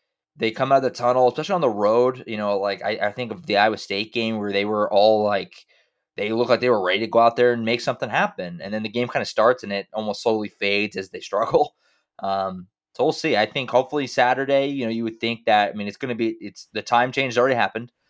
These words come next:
So the lights are gonna be on in warm-ups. It's gonna be dark. Crowd should be into it, you would hope. And, and we'll see, uh, maybe some of that, that life comes back into them when they kinda just get swept up into the moment of the rivalry, not really worrying about all the outside of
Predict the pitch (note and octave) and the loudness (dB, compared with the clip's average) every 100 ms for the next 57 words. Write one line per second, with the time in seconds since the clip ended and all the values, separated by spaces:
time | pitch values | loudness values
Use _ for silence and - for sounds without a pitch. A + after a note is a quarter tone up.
0 | _ - A2+ F#2 G2 A#2+ B2 B2 B2 C3+ | _ -8 -4 0 0 0 -2 -2 0 0
1 | G#2+ G2+ G#2+ A#2+ - A#2 A2 A2 G2 G2 | 2 2 0 -4 -6 -4 0 0 0 -2
2 | G2 - F#2 G#2 G#2+ A2 A2 A2 B2+ - | -2 -8 -10 -8 -8 0 4 4 2 -4
3 | _ _ _ _ _ - A#2+ G#2+ A2+ - | _ _ _ _ _ -6 2 2 2 -4
4 | A2+ A#2+ A2+ A2+ A#2 A#2 A#2 G2+ G2+ B2 | -6 -4 -2 0 0 0 -4 2 2 4
5 | G#2 G2+ G#2 G2+ G#2 G#2 - A2 A2 A2+ | 0 -4 -6 -6 -6 -8 -8 -6 -2 2
6 | A#2 A#2 A2+ _ _ _ _ _ G2+ G#2+ | 4 4 0 _ _ _ _ _ -8 -6
7 | A2 - A2+ A2 G#2 G#2 - - G2+ E2+ | -6 -2 0 4 4 2 -4 -2 -2 0
8 | G2 G#2+ - G#2 - G2+ - G#2+ G2+ F#2+ | 0 -2 -4 -8 -4 -2 -4 -6 -6 -6
9 | F#2 - G#2+ G2+ G2+ - - G#2 - G2+ | -4 -2 -2 -4 -8 -8 0 2 2 -2
10 | - G2+ G2 F#2+ G2 G2+ F#2+ F#2+ F#2 F#2+ | -4 -8 -8 -8 -8 -6 -8 -8 -2 0
11 | G2 G2 G2 A2+ A2+ B2+ A#2 G#2+ A#2 A2+ | 0 -4 -4 -2 0 0 0 -2 -2 -4
12 | A2 G2+ G2+ G2 F#2 F#2+ - F#2+ F2+ E2+ | -2 0 2 0 0 0 -2 -2 -2 -4